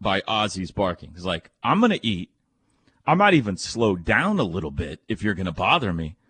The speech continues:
but I'm gonna finish until I'm full. And then if you'd like to eat, you can." Well, Ozzy, the baby, is just sitting there like, "Hurry up!"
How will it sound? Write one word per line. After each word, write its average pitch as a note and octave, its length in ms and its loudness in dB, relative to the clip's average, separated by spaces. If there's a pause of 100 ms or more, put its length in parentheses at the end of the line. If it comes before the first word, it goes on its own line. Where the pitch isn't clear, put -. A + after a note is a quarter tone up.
(500)
but C#3+ 120 6
I'm A3+ 140 6
gonna C4+ 140 2
finish F#3+ 720 0
until G3 400 2
I'm G3 160 0
full. - 540 4 (1000)
And D#3+ 120 2
then F3+ 140 6
if - 120 -2
you'd C3+ 140 -2
like B2 200 -2
to - 120 -10
eat, A2+ 160 -6
you D3 80 -8
can." G3+ 260 0 (520)
Well, A2 320 0
Ozzy, A#2 540 0
the G#2 80 -8
baby, F#2 640 0
is F#2+ 180 -8
just E2+ 140 -14
sitting - 220 -12
there D#2+ 100 -8
like, D#2 140 -12 (500)
"Hurry C4+ 420 6
up!" F4 360 8